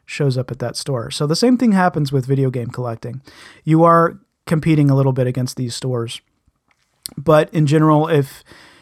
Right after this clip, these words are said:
if you treat people friendly and nice, then they're gonna be nice to you. And, uh, I have found, I've been offered a lot of really cool stuff,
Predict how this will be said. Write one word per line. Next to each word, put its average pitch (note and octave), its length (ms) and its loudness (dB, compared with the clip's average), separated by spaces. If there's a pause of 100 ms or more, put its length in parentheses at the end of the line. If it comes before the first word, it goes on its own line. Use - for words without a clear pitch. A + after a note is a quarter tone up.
(120)
if C#3+ 160 -2
you C#3+ 40 2
treat G3+ 240 -4
people F#3 280 -2
friendly D#3+ 400 0
and C3+ 160 0
nice, C#3+ 360 -2
then C3+ 360 -2
they're C#3 160 -2
gonna C3 140 -2
be C3 120 -2
nice B2+ 280 -4
to C#3 100 -6
you. C3 340 -2
And, B2 400 -6 (400)
uh, C#3 260 0
I E3+ 120 2
have F3 160 0
found, D#3+ 400 0
I've E3 160 2
been F3 260 0
offered E3+ 460 0
a E3 80 -6
lot D#3 240 2
of C#3+ 140 0
really D3+ 200 2
cool C#3+ 320 0
stuff, C#3 640 -2